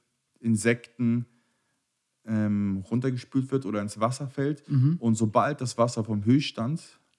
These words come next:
Speaker 1: kippt, die in die Strömung runtergetrieben werden und die Fische quasi vor der Scheinparkung lauern.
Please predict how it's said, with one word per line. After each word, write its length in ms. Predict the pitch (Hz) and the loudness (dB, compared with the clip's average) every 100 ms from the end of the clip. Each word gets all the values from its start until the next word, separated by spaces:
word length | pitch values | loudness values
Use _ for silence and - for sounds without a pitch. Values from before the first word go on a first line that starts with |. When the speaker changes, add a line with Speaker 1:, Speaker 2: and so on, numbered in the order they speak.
| _ _ | _ _
Speaker 1:
kippt, 420 | - 170 - - _ _ _ _ _ | -4 -4 -4 -18 _ _ _ _ _
die 320 | - 120 127 139 | -6 -2 2 2
in 200 | 120 117 | 2 0
die 120 | 110 | 0
Strömung 420 | - 113 131 139 | -6 -2 0 0
runtergetrieben 720 | 135 139 139 135 - 139 131 | -2 -4 -6 -8 -6 -4 -2
werden 260 | 123 127 127 | 0 0 -2
und 120 | 110 | -4
die 60 | 104 | -4
Fische 280 | - 110 | -6 -10
quasi 320 | - - 107 95 | -8 -4 -4 -6
vor 140 | 101 | -6
der 100 | 95 | -6
Scheinparkung 640 | 95 101 104 - 104 - 73 | -6 -6 -8 -10 -14 -10 -10
lauern. 360 | 69 60 - | -10 -12 -16